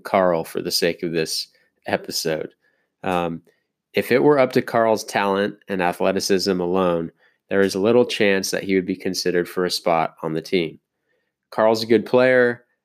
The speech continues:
but to play at the school that he's interested in, he would have to be one of the top prospects in the re-, in the region. Carl attended the showcase for his dream school,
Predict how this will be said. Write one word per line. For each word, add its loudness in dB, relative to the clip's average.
but 0
to -14
play 0
at -4
the -8
school -4
that -2
he's -6
interested -2
in, -4
he -2
would 0
have 0
to -4
be 0
one 2
of -2
the -2
top -2
prospects -4
in -6
the -8
re-, -6
in -10
the -6
region. -4
Carl 2
attended -2
the -2
showcase 0
for -4
his -4
dream 4
school, 0